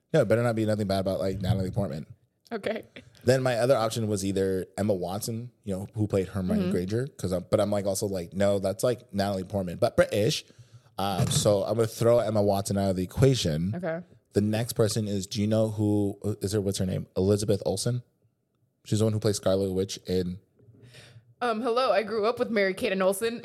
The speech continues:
Speaker 2: <laughs> Mary Kate and Ashley Olsen.
Speaker 1: Yeah, so you
Speaker 2: Yes.
Speaker 1: know Elizabeth. Okay,
Speaker 2: <laughs> Yeah.
Speaker 1: okay, okay, okay. So fuck, marry,
Speaker 2: Those
Speaker 1: kill.
Speaker 2: are my, like, childhood books
Speaker 1: Okay.
Speaker 2: and movies.
Speaker 1: <laughs> So fuck, marry, kill. Those are your three options.
Speaker 2: This is not a good grouping.
Speaker 1: How's it not a good grouping?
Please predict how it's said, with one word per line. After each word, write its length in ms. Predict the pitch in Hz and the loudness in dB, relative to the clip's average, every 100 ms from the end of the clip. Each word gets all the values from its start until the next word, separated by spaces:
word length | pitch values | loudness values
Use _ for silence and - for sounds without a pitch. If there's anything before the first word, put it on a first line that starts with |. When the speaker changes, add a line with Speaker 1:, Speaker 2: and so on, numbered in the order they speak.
| 233 | -6
Speaker 2:
<laughs> 120 | 254 | -6
Mary 240 | 196 247 254 | -2 -2 -2
Kate 180 | 262 233 | -2 -2
and 80 | 220 | -2
Ashley 360 | 214 - 208 | -4 -2 2
Olsen. 340 | 196 202 220 226 | 4 2 2 4
Speaker 1:
Yeah, 180 | 110 | 6
so 160 | - 139 | 4 4
you 60 | 127 | 4
Speaker 2:
Yes. 60 | |
Speaker 1:
know 80 | 123 | 6
Elizabeth. 360 | 113 104 98 92 | 4 4 0 0
Okay, 160 | 95 | 2
Speaker 2:
<laughs> 60 | 98 | 4
Yeah. 80 | 95 | 4
Speaker 1:
okay, 100 | 95 92 | 2 2
okay, 100 | 90 | 0
okay. 140 | 85 - - _ | -2 -6 -16 _
So 160 | - 110 | 4 4
fuck, 220 | - 113 | 6 2
marry, 200 | 110 110 | 4 4
Speaker 2:
Those 180 | - - | 6 6
Speaker 1:
kill. 80 | - | 4
Speaker 2:
are 60 | - | 2
my, 300 | 277 262 226 | 0 0 0
like, 200 | 233 220 | 0 0
childhood 520 | 285 190 233 240 190 | 0 0 0 -2 -2
books 340 | 196 226 - - | 0 0 -2 2
Speaker 1:
Okay. 280 | 117 117 - | 4 4 0
Speaker 2:
and 200 | 240 226 | -2 -4
movies. 440 | 254 196 175 185 - - 170 - - 139 | -4 -2 -2 -2 -4 2 2 4 2 0
Speaker 1:
<laughs> 520 | - 120 - - - | -2 -4 0 -2 -2
So 140 | - 113 | 2 4
fuck, 180 | 117 123 | 4 2
marry, 140 | 135 | 2
kill. 360 | 143 107 101 120 | 2 2 2 0
Those 160 | 104 98 | 0 2
are 40 | |
your 100 | 104 | 0
three 140 | 98 107 | 2 0
options. 480 | 101 101 90 90 - _ _ _ _ _ _ _ _ _ _ _ _ - | 0 -4 -8 -8 -12 _ _ _ _ _ _ _ _ _ _ _ _ -16
Speaker 2:
This 160 | 277 330 | -14 -10
is 140 | 294 | -8
not 260 | 220 208 277 | -6 -6 -8
a 80 | 269 | -10
good 460 | 220 214 208 - - - - - _ | -8 -8 -6 -8 -10 -16 -18 -20 _
grouping. 540 | - 202 254 - _ - _ _ | -14 -12 -12 -16 _ -20 _ _
Speaker 1:
How's 200 | - 120 | 0 0
it 80 | 131 | 2
not 200 | 127 113 | 0 -2
a 60 | 107 | -2
good 240 | 101 101 | -2 -2
grouping? 440 | - 131 90 85 | 0 -2 -4 -10